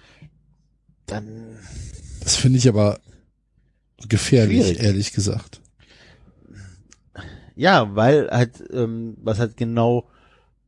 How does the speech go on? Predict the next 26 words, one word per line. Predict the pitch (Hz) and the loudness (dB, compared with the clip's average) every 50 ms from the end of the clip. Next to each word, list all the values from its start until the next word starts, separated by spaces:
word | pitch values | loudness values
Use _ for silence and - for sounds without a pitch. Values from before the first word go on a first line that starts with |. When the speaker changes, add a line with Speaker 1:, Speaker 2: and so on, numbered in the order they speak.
| _ _ - | _ _ -2
Speaker 1:
genau, | 131 123 110 | 0 2 4
weil | 101 107 113 | 4 4 2
dies-, | 113 113 110 - | 2 0 -4 -4
dieser | - 123 113 117 107 | -2 0 2 2 4
Parameter, | 110 113 110 107 110 117 127 147 175 175 190 190 175 | 4 4 4 4 4 4 6 4 4 4 4 2 0
wir | 151 | 0
sind | 127 123 | -2 -2
ein | 110 104 107 | -4 -4 -2
Top-zwanzig-Verein, | - 113 101 - - 120 131 156 170 175 - - 170 131 110 147 160 180 214 277 302 - - | -2 -4 -4 -2 -2 -4 -2 -2 -4 -6 -4 0 0 0 2 2 2 0 -2 -4 -8 -10 -8
das | 110 113 | -6 -6
ist | 110 104 - | -6 -6 -6
alles | - - 110 101 - - - | -4 -4 -4 -4 -6 -8 -8
gut, | 127 147 190 240 - - | -6 -4 -4 -4 -4 -4
das | 131 127 - _ _ _ _ - - _ - | -4 -4 -6 _ _ _ _ -20 -20 _ -2
könnte | - 151 160 175 | 0 0 0 0
ich | 160 | -2
sogar | - 139 127 117 | -2 -2 -2 0
unterschreiben, | 113 107 95 - - 123 147 180 202 208 202 185 - - 82 90 120 85 65 50 50 50 52 - 65 82 92 101 - _ _ | 0 -2 -2 2 4 6 6 6 4 -2 -10 -12 -14 -16 -16 -14 -16 -16 -18 -20 -20 -20 -20 -20 -20 -20 -20 -20 -20 _ _
würde | - 139 139 151 175 | -6 0 0 2 2
ich | 165 | 2
sogar | 165 139 131 123 | 4 4 4 4
mitgehen, | 135 185 196 - - 196 185 185 170 | 4 2 0 2 2 0 0 2 2
wenn | 151 151 165 160 147 - | 0 0 0 -2 -8 -8
ich | 127 127 - | -10 -8 -4
wüsste, | 127 151 175 - - - 180 170 - - - - - - - - - - _ - - | -2 -2 -2 -2 0 0 0 0 0 -4 -18 -20 -20 -20 -20 -20 -20 -20 _ -4 2
ähm, | - 123 127 123 127 123 120 120 113 107 98 | 4 6 6 6 4 4 4 2 2 0 -2